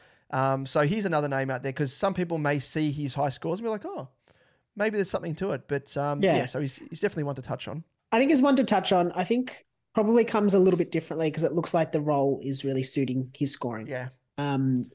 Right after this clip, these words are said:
Speaker 2: I think
Speaker 1: Game
Speaker 2: that's
Speaker 1: plan and
Speaker 2: something to
Speaker 1: stuff.
Speaker 2: consider, the game plan, that there's, there's
Speaker 1: Yeah.
Speaker 2: a, there's a logic to it. Yeah.
Speaker 1: Like it. Well, n-, seeing as I wanna roll in terms of, uh,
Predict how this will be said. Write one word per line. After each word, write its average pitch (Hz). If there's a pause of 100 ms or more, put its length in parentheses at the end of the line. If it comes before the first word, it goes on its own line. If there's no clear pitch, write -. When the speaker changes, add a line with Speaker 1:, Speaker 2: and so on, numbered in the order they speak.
Speaker 2:
I 156
think 156
Speaker 1:
Game 143
Speaker 2:
that's -
Speaker 1:
plan 135
and 131
Speaker 2:
something 135
to 135
Speaker 1:
stuff. 131
Speaker 2:
consider, 131
the 127
game 139
plan, 135
that 143
there's, 143
there's 147
Speaker 1:
Yeah. 143
Speaker 2:
a, 139
there's 143
a 143
logic 131
to 139
it. 135
Yeah. 127 (1300)
Speaker 1:
Like -
it. - (120)
Well, 180
n-, 175 (100)
seeing 254
as 202
I 202
wanna 160
roll 147
in 160
terms 151
of, 135
uh, 139